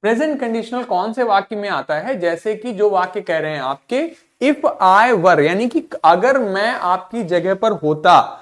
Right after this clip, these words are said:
अगर मैं प्रधानमंत्री होता तो मैं ऐसा कर देता।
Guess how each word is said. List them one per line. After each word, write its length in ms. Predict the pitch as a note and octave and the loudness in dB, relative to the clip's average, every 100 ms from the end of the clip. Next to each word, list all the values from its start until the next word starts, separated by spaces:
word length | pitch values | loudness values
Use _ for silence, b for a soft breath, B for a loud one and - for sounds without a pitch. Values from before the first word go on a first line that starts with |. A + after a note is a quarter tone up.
| B B | B B
अगर 300 | E3+ G#3 C4+ | 0 2 2
मैं 260 | B3+ A#3+ B3 | 0 -4 -6
प्रधानमंत्री 840 | F3+ E3 E3 F#3+ F#3+ F#3 G#3+ A#3+ | -8 -4 -2 -2 -4 -6 -8 -8
होता 380 | E3+ D#3+ D#3+ G#3 | -6 -6 0 0
तो 160 | A3 A3+ | 0 -4
मैं 180 | G#3 F3 | -4 -6
ऐसा 240 | E3+ G3+ | -4 -2
कर 200 | G3+ F#3+ E3 | -2 -2 -4
देता। 520 | D3 C#3+ D3 - | -4 -2 0 -2